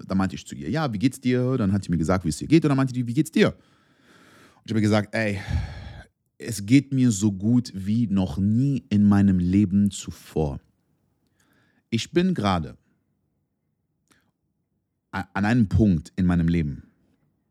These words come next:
wo ich mich in meinem Umfeld,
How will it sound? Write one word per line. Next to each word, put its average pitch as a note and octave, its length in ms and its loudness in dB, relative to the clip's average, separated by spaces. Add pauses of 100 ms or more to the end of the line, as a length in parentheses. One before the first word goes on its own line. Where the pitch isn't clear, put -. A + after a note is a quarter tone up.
(420)
wo G2+ 280 0
ich F#2 240 -2
mich F2+ 400 0 (1300)
in F2 60 -2
meinem E2 320 -2
Umfeld, A2+ 680 -6